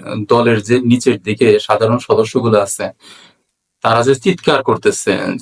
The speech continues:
তারা একটা ভোট চায়, যে ভোটের সাধারণ গণতান্ত্রিক উপায়তে আপনার দলের ভিতরে নেতা নির্বাচন হবে। ওই আপনার যে স্থায়ী কমিটি আছে, সেই স্থায়ী কমিটির ভিতরে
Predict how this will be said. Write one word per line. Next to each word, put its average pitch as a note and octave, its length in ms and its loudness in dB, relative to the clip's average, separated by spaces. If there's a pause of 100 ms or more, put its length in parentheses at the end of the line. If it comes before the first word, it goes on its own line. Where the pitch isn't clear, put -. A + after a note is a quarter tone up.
তারা - 200 0
একটা A#2+ 220 0
ভোট G2+ 280 0
চায়, G2 300 -2
যে - 200 0
ভোটের G#2+ 300 2
সাধারণ G#2+ 580 0
গণতান্ত্রিক A2 560 0
উপায়তে G2 480 0
আপনার G2+ 360 -2
দলের A2 280 2
ভিতরে G#2+ 340 2
নেতা A2 280 0
নির্বাচন G2+ 440 0
হবে। F#2 240 -6 (720)
ওই G2+ 160 2 (800)
আপনার G#2+ 300 0 (300)
যে G2+ 160 4 (360)
স্থায়ী C3 380 0
কমিটি A#2 440 0
আছে, G2+ 300 0
সেই G#2+ 220 -2
স্থায়ী A#2 400 0
কমিটির A2 520 0
ভিতরে G#2 440 2